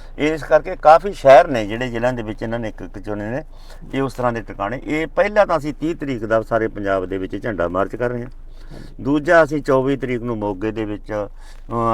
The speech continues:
Speaker 1: ਅ, ਅਜੇ ਮੁੱਲਾਪੁਰ ਮੰਡੀ ਦਾ ਥਾਂ ਅਸੀਂ ਮਿੱਥਿਆ ਹੋਇਆ, ਜੇ ਉਹ ਠੀਕ ਨਾ ਬੈਠੀ ਤਾਂ ਕੋਈ ਹੋਰ ਕਮੇਟੀ ਹੋਊਗੀ, ਬਾਈ ਤਰੀਕ ਨੂੰ ਰਿਪੋਰਟ ਦੇਣੀ ਆ ਉਹਦੀ। ਇਸ ਕਰਕੇ ਅਸੀਂ ਵੱਡਾ ਪ੍ਰਦਰਸ਼ਨ ਇੱਕ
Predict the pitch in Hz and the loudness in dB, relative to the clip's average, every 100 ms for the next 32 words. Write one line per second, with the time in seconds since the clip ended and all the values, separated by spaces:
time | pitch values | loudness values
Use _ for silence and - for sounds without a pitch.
0 | - 104 107 107 107 113 127 123 120 117 | -2 -2 -4 0 2 0 -2 -6 -4 -4
1 | 113 120 113 110 110 110 104 117 104 107 | -4 0 0 0 -4 -8 -8 -4 0 0
2 | 107 113 113 113 107 101 101 101 110 113 | -2 -2 -2 -4 -8 -6 -6 -6 -8 -10
3 | - 104 95 98 98 104 107 113 110 107 | -6 -4 -4 -6 -6 -8 -4 -4 -4 -8
4 | - - - - 107 104 107 104 107 104 | -10 -18 -10 0 0 0 -6 -8 -10 -8
5 | 107 107 107 104 107 113 120 - - - | -10 -8 -8 -8 -8 -8 -10 -14 -16 -16
6 | - - - 170 - 160 143 156 147 143 | -16 -10 -4 -4 -2 -6 -2 -4 -2 0
7 | 110 104 143 139 113 110 - 113 104 - | 2 6 4 4 0 -2 -2 -8 -8 -6
8 | 98 | -8